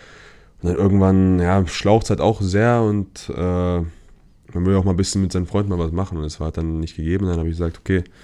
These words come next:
dann geh ich halt noch in eine andere Schule, mach halt dreimal die Woche, äh, nachmittags bisschen so Training." Das war jetzt, jetzt nicht das Super, war einfach, wie gesagt,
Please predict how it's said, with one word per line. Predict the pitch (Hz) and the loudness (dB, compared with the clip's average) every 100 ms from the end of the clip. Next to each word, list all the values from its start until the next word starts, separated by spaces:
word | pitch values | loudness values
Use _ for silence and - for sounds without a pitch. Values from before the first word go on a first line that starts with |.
| - - - - - - | -20 -20 -20 -20 -20 -8
dann | 82 | -6
geh | 80 | -4
ich | 85 | -2
halt | 87 85 | -2 -2
noch | |
in | 87 | -2
eine | 78 | -2
andere | 85 95 | -2 -2
Schule, | - 104 101 95 | -2 0 2 2
mach | 90 | 0
halt | 87 85 - | -2 -2 -2
dreimal | 87 90 | -2 -2
die | 85 | -2
Woche, | 90 - 92 90 85 - - | -4 -4 -2 -2 -2 -8 -12
äh, | - 85 87 87 | -6 -2 0 0
nachmittags | 92 104 98 98 - | 0 -2 -2 -6 -4
bisschen | 95 - 92 92 90 | -8 -4 -2 -2 -2
so | 87 90 90 73 - _ - | -2 0 0 -4 -8 _ -16
Training." | - 104 117 113 - - - - - - _ - | -4 0 0 0 -4 -20 -20 -20 -20 -20 _ -14
Das | - | -8
war | |
jetzt, | 76 - | -6 -8
jetzt | - - - - | -12 -14 -12 -10
nicht | 80 | -8
das | 82 | -8
Super, | 87 92 82 | -2 0 2
war | |
einfach, | 82 85 76 - | 0 0 -4 -6
wie | - | -4
gesagt, | 85 85 - | -2 -2 -6